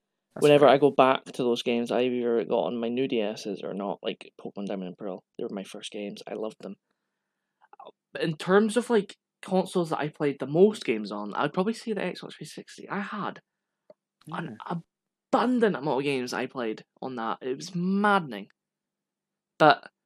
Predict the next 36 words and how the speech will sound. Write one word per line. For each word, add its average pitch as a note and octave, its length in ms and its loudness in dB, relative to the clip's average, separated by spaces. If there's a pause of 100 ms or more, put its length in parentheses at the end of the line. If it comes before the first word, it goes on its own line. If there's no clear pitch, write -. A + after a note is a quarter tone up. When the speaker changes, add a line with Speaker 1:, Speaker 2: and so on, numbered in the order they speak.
(380)
Speaker 2:
I D#3+ 60 -2
think F#3+ 200 2
the F3+ 80 -4
games F#3 240 2
I D#3 60 2
enjoyed D3+ 260 0
most D3 320 -4
playing B2+ 280 -6
when B2 80 -6
I A#2 80 -4
did C#3+ 180 -2
have A#2+ 200 -8
games A#2 320 -10
on A2 100 -10
a A#2+ 80 -10
console - 340 -12
was B2+ 360 -2 (220)
the, - 220 -12
the - 60 -18
three A#2+ 160 -14
D A2+ 160 -6
S, G#2+ 180 -4 (260)
not G2 140 -8
the - 60 -18
three - 140 -16
D G2 100 -10
S, - 120 -14
the - 140 -20
D C#3+ 260 2
S. - 320 -8 (840)
Getting G2 160 -10
Speaker 1:
Mm-hmm. F2+ 40 -10
Speaker 2:
confused A2 320 -8
'cause A2 160 -12 (140)
I'm, A#2+ 80 -14
I'm, - 20 -18